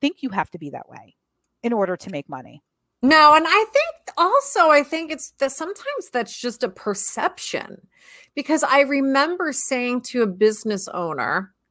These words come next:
Speaker 1: Mm-hmm.
Speaker 2: when the pandemic was really at its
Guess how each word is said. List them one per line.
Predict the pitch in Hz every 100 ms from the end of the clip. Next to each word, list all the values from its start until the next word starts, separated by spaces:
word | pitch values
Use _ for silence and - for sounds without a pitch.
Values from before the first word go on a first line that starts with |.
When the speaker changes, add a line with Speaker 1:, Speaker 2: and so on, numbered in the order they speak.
| _ _ 226
Speaker 1:
Mm-hmm. | 202 190 180 202 _ _ - -
Speaker 2:
when | 220 190 233 226 226 220 220
the | 202
pandemic | 220 233 214 214 214 202 190
was | 185 180 175 165 - -
really | 185 156 190 202 196
at | 170
its | 165 -